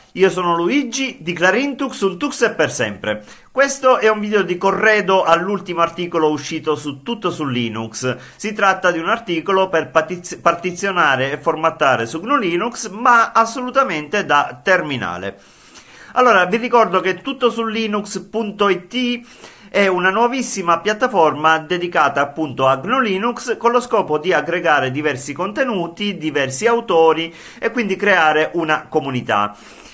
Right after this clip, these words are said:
Nonostante la giovane età abbiamo già diversi articoli ed un forum, anche sul forum siamo piuttosto attivi,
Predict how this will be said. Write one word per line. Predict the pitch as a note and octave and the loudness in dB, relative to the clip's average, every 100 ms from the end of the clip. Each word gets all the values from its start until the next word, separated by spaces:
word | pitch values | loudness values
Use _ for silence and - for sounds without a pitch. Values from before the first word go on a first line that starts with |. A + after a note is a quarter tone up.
| - - - - | -20 -20 -20 -6
Nonostante | F3 A#3+ A#3 B3 A3 | 2 2 4 2 2
la | F#3+ F3+ | 2 2
giovane | F#3+ F#3 F3 F3 | 2 2 2 -2
età | F3 D#3 B2+ | 2 4 6
abbiamo | C3+ D#3+ D3 C#3+ | 4 2 0 -2
già | C3+ C#3 | 0 -2
diversi | C#3 F3+ G3 | 0 -4 0
articoli | C#4 C4+ F#3+ D#3 E3+ E3+ | -2 -2 -4 -2 0 0
ed | F#3+ G3 | 0 0
un | C#4+ C#4+ | -2 -2
forum, | F3+ C#3+ B2+ D3 F#3+ A3 | 2 4 4 2 0 0
anche | G#3+ F3 F3+ D#3 C#3+ C3+ | 2 2 0 -2 -6 -6
sul | E3+ F3 - | -6 -8 -6
forum | D#3 D3 B2 B2 B2+ | 0 2 2 -2 -4
siamo | C3 D3 B2+ A#2 A#2 | 0 2 2 2 -4
piuttosto | D3 D3 D3+ B2+ D3 C#3 | -6 -4 -4 -2 -4 -2
attivi, | A3+ A#3+ C4 B3+ A3+ A#3+ | -2 -2 -4 -4 -2 -4